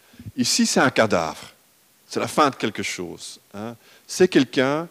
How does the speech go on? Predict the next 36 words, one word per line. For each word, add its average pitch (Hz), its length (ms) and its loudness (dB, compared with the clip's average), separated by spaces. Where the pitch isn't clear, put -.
qui 117 160 -6
meurt 135 720 4
comme 139 460 0
s'il - 180 -6
serait 123 220 2
la, 90 600 2
le 92 160 2
déchet, 127 360 4
euh, 87 320 -8
de 92 140 -10
l'histoire. 85 600 -10
Et 110 60 -8
vous, 127 180 -2
vous 143 160 -6
voyez 160 300 0
que - 80 -6
même 165 280 -4
au 139 80 0
niveau, 127 380 0
à, 117 100 -8
niveau, 123 360 -2
à 101 60 -6
ce - 120 -6
niveau-là, 104 540 0
il - 40 0
y - 20 0
a 143 40 2
quelque 185 240 2
chose 185 540 -4
qui 120 100 -10
change, 95 540 0
euh, 98 100 -8
de 104 80 -4
manière, 90 380 -2
euh, 90 80 -10
fondamentale. 82 680 -8